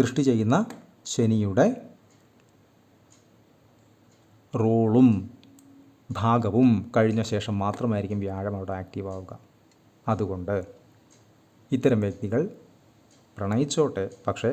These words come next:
തനിക്ക് ചേർന്ന പങ്കാളിയാണ് എന്ന് ഉറപ്പുവരുത്തുക. വിവാഹം കഴിച്ചോട്ടെ, അത് വിവാഹം ഉത്തമമാണ് എന്ന് കൃത്യമായിട്ട് നാളും ജാതകവും പൊരുത്തവും ഒക്കെ ഗ്രഹനിലയും എല്ലാം നോക്കി കൃത്യമായിട്ട് വേണം ചെയ്യാനായിട്ട്. അതല്ലാത്ത പക്ഷം,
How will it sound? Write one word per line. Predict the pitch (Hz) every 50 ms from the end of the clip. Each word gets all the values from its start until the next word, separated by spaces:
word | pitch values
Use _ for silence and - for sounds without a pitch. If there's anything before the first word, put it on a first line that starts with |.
| 165 175 -
തനിക്ക് | 113 104 104 95 - 104 -
ചേർന്ന | 101 98 98 110 127 127 127
പങ്കാളിയാണ് | 110 110 120 123 123 127 131 123 113 113 120 127 120
എന്ന് | 107 107 127 165 196 - -
ഉറപ്പുവരുത്തുക. | - 101 98 - 117 110 101 98 95 - 98 95 95 - - - - - 110
വിവാഹം | 101 104 107 110 104 123 123 117
കഴിച്ചോട്ടെ, | 110 113 131 131 160 156 135 - - - - - - - _ -
അത് | 104 101 98
വിവാഹം | 98 98 98 98 95 113 110 107
ഉത്തമമാണ് | 104 - - 135 147 143 135 120 110 113 123 127 113
എന്ന് | 101 98 117 143 -
കൃത്യമായിട്ട് | - - - 135 127 120 107 104 101 - 120 113 104
നാളും | 98 98 98 107 139 139 117
ജാതകവും | 104 101 95 101 95 104 120 139 -
പൊരുത്തവും | 107 98 - - 107 110 135 135 107
ഒക്കെ | - - 123 110
ഗ്രഹനിലയും | 110 98 95 101 104 110 120 147 170 196 196 - - 101
എല്ലാം | 98 104 120 147 156 120 101
നോക്കി | 101 101 - 135 131 -
കൃത്യമായിട്ട് | 110 98 - 139 147 135 113 101 101 - 143 180 220 - - - - _ _ - - - - _ - 107
വേണം | 101 101 104 107 104 -
ചെയ്യാനായിട്ട്. | 101 101 101 104 101 98 95 92 - 98
അതല്ലാത്ത | 98 95 95 98 104 107 - - 113 -
പക്ഷം, | 95 - - - 113 107